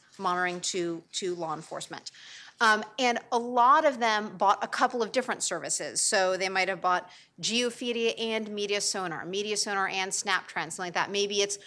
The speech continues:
one year to another they tried different ones. Maybe it's that they're buying a few at once to sort of try them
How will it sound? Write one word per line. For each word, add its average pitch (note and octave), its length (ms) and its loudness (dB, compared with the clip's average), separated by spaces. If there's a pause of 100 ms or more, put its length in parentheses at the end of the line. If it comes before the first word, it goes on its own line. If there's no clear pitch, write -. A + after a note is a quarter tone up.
(160)
one G#3+ 320 2
year G3+ 160 2
to A3+ 180 -2
another C#4 460 4
they C#4+ 120 -2
tried C#4 380 0
different C#4 320 -6
ones. C4 420 2
Maybe G#3 220 0
it's G3+ 80 -4
that G#3+ 140 -6
they're G3+ 100 4
buying F#3+ 320 0
a F#3+ 60 -6
few G3+ 220 -2
at F3 80 -2
once G3 260 -2
to G#3+ 80 -6
sort G3+ 180 0
of F#3+ 100 -6
try F3 380 0
them E3+ 220 -8